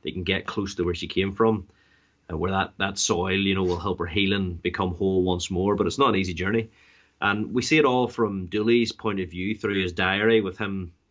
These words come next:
talking about the journey itself and some of his own upbringing and how the whole thing's impacting him. Um, you really get a good idea of, of, of who Dooley is. And Constance herself has this air of mystery and, and regality about her.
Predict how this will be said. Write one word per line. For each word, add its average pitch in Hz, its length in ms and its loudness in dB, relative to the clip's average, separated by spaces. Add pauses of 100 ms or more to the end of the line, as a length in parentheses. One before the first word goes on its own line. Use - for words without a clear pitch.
(140)
talking 98 300 -4
about 92 160 -4
the 87 80 -8
journey 95 340 -2
itself 92 640 -6
and 87 100 -8
some 98 140 -4
of 90 100 -2
his 92 140 -4
own 104 160 -2
upbringing 95 540 0
and 85 100 -2
how 95 240 0
the 90 100 -6
whole 90 140 -2
thing's 90 300 -6
impacting 90 420 -4
him. 107 320 -4 (640)
Um, 90 560 0 (260)
you 143 160 2
really 160 160 8
get 110 120 4
a 98 40 -2
good 101 160 2
idea 98 400 0
of, 98 180 -2 (220)
of, 82 120 -14 (120)
of 87 120 -16
who 98 260 -2
Dooley 90 300 -2
is. 104 320 -4 (500)
And 98 420 -2 (320)
Constance 131 500 -2
herself 95 720 -4
has 87 140 -12
this - 580 -6
air 90 260 0
of 82 120 -4
mystery 92 480 0
and, 85 240 0 (580)
and 87 220 -4
regality 95 600 4
about 110 300 4
her. 98 300 0